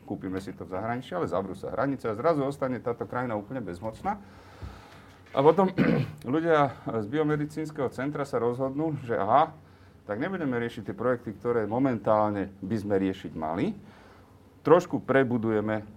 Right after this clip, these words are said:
tú, to naše zameranie a my sme schopní tejto krajine pomôcť. A teda dostávame sa do tej vlny, tej adorácie, že jednoducho to bolo super.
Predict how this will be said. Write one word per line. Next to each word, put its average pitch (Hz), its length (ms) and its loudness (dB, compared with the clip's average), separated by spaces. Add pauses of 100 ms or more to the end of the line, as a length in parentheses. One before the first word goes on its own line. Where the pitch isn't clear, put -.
(140)
tú, 101 280 -2
to - 80 -4
naše 104 320 -2
zameranie 131 480 0
a 139 100 2
my 160 140 2
sme 190 160 0
schopní 147 400 -4
tejto 135 320 -4
krajine 104 320 0
pomôcť. 85 480 -10
A 101 80 -4
teda 139 240 0
dostávame 120 480 -2
sa 110 160 -2
do 117 240 -2
tej 117 240 0
vlny, 120 320 0
tej 107 180 -4
adorácie, 80 680 0
že 80 100 -12
jednoducho 120 600 -4
to 139 160 0
bolo 110 160 0
super. 95 400 -6